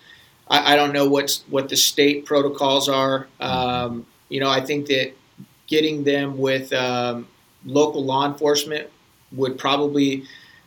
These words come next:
Speaker 1: probably be the best, um, you know, way to make sure that you're protected from an insurance standpoint, um, and you're protected from a, um, you know, just local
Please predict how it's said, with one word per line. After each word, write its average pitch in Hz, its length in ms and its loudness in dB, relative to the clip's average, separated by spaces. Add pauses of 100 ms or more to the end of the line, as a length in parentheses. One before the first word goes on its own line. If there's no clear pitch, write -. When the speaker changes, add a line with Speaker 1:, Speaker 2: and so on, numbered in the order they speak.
(120)
Speaker 1:
probably 160 280 6
be 147 180 0
the 139 120 0
best, 135 580 0 (120)
um, 120 600 0
you 135 120 -8
know, 131 100 -2
way 143 180 2
to 143 80 4
make 139 220 0
sure 156 240 2
that 135 180 -2
you're 147 240 2
protected 156 800 0 (380)
from 131 260 -6
an 123 60 -6
insurance 156 480 -2
standpoint, 143 720 -2 (480)
um, 123 320 -2
and 127 100 -8
you're 131 120 -4
protected 135 800 -2
from 127 440 -6
a, 120 480 0
um, 113 480 -10 (320)
you 127 100 -8
know, 120 80 -4
just 131 380 -4
local 135 640 0